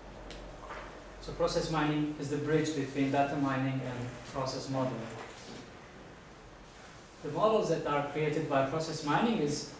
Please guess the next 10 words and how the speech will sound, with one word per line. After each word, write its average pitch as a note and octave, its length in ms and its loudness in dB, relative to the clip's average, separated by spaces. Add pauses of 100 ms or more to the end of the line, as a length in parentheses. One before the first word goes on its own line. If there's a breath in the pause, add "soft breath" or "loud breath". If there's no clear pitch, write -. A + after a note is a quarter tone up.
(280)
used D3 260 2 (160)
with C#3+ 140 2
the C3+ 80 2
same D3+ 300 4
reasons C3+ 540 2
as B2 360 -2 (160)
process C3 400 -4
mo-, C#3 200 -2 (140)
uh, C3 140 0 (100)
traditional, C#3 480 -2